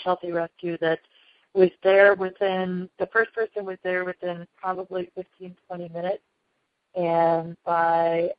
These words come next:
uh, probably forty-five minutes, I had ten people out. Um, they already had flyers made. They already had signs ready to go.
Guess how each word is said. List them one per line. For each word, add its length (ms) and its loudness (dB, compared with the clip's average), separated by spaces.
uh, 300 -8
probably 720 -4
forty-five 640 0
minutes, 360 -4
I 80 0
had 300 -4
ten 260 -6
people 300 -4
out. 240 2
Um, 340 -2
they 120 2
already 240 2
had 100 -6
flyers 600 0
made. 500 0
They 60 2
already 320 0
had 160 -10
signs 460 0
ready 260 2
to 80 0
go. 580 2